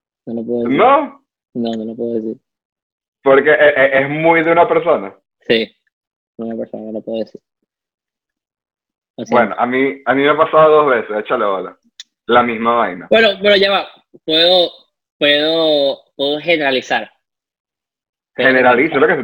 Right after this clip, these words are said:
Speaker 2: estoy pidiendo, generaliza
Speaker 1: Ok,
Speaker 2: la
Speaker 1: ok,
Speaker 2: vaina.
Speaker 1: ok. Eh, marico, o sea, como que sí, me gustaba, pero coño,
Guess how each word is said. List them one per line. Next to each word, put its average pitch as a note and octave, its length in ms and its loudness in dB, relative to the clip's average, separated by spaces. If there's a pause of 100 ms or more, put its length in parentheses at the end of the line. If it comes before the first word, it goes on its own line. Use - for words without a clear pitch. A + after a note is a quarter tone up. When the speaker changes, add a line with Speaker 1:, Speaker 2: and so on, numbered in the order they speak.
Speaker 2:
estoy D#3 140 -6
pidiendo, D3 320 2
generaliza A2+ 380 2
Speaker 1:
Ok, F#3+ 180 0
Speaker 2:
la - 80 2
Speaker 1:
ok, A#2+ 80 0 (220)
Speaker 2:
vaina. C#3+ 220 -6
Speaker 1:
ok. - 60 -20 (140)
Eh, D3 480 0
marico, D3 800 -2
o D3 80 -14
sea, D#3+ 160 -2
como D3 200 -6
que C#3 300 -4 (500)
sí, G#3 320 2
me F#3+ 120 -2
gustaba, F#3 840 0 (1120)
pero C#3+ 200 2
coño, C#3+ 680 -2